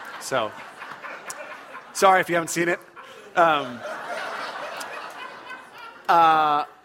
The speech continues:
but we're back in, and I wanna see the movie. Um, but I looked at this picture, and I was like, "You know, this feels like,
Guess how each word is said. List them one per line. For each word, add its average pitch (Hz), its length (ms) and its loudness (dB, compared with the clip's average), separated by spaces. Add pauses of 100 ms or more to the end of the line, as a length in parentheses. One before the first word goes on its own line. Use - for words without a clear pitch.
(240)
but 208 140 8
we're 254 100 6
back 277 240 6
in, 180 240 0 (200)
and 180 240 0
I 180 140 2
wanna 220 140 0
see 240 120 -6
the 233 80 -4
movie. 156 320 0 (260)
Um, 175 340 6 (1000)
but 233 140 6
I 269 100 8
looked 339 240 0
at 370 80 2
this 302 180 0
picture, 269 420 0
and 240 40 8
I 233 40 6
was 220 100 -2
like, 247 160 0
"You 269 60 -2
know, 294 200 4
this 262 260 0
feels 277 400 0
like, 196 440 0